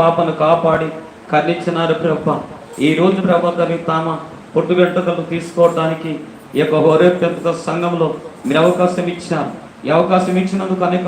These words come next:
వందనాలు, స్తోత్రాలు చెల్లించుకుంటూ ఈ కొద్ది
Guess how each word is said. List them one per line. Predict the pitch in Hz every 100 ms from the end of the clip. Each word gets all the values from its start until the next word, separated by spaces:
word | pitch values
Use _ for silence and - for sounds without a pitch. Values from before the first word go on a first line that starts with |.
| 175
వందనాలు, | 170 185 185 180 180 - - -
స్తోత్రాలు | - 175 190 196 220 233 202
చెల్లించుకుంటూ | 156 139 - - 135 135 131 - - -
ఈ | 131 139
కొద్ది | 160